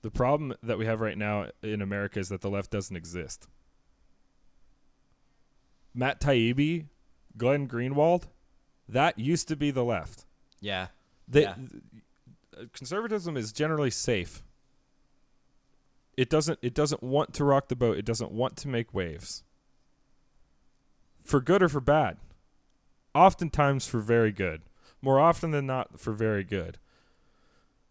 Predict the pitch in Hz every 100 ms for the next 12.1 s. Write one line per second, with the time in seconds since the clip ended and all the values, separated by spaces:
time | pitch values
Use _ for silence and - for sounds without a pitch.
0 | _ _ _ 175 156 139 165 208 220 190
1 | 139 120 139 - 117 127 123 113 - -
2 | 135 143 127 - 104 117 110 107 92 107
3 | 120 - 73 - - 117 160 - 180 147
4 | 131 - 113 120 120 107 120 117 117 -
5 | 107 104 98 - 98 101 95 - 80 107
6 | 131 165 147 123 120 123 - 113 120 117
7 | 101 - 101 123 135 123 113 104 107 113
8 | 76 104 107 113 107 - 120 117 - 73
9 | - 113 110 110 107 113 120 135 139 143
10 | 117 107 - - 123 127 131 110 101 104
11 | 95 101 101 110 117 - 101 92 76 69
12 | 71